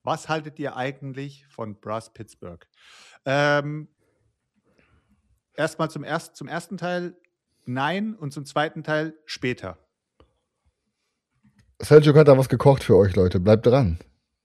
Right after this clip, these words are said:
Speaker 1: Okay. Aber danke, danke auf jeden Fall für die Erinnerung, Ninja Danny.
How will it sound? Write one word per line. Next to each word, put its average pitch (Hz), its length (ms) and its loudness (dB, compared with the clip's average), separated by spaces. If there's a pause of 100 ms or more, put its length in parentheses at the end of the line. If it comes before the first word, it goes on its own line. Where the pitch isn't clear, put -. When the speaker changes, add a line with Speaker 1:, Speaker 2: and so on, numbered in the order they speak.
(420)
Speaker 1:
Okay. 156 220 -8 (760)
Aber 151 240 0
danke, 160 300 0
danke 165 240 0
auf 151 100 0
jeden 160 120 0
Fall 156 120 0
für 147 100 -4
die 151 60 -2
Erinnerung, 139 340 -4
Ninja 104 240 -8
Danny. 123 260 -12